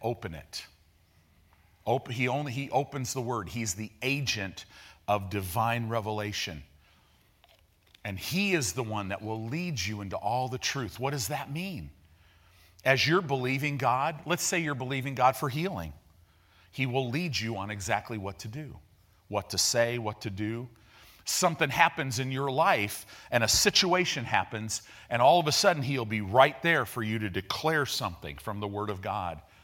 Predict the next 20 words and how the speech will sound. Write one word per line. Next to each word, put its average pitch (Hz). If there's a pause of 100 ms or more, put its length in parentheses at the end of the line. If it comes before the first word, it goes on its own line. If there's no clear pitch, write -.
(360)
so -
that 101
you 117
don't 92
suffer 104
loss, - (840)
right? 101 (600)
I 120
remember 131
Oral 127
Roberts, 123 (380)
uh, 110
one 123
of 104
his 110
big 123
leaders 135
in 117
his 110
ministry. 107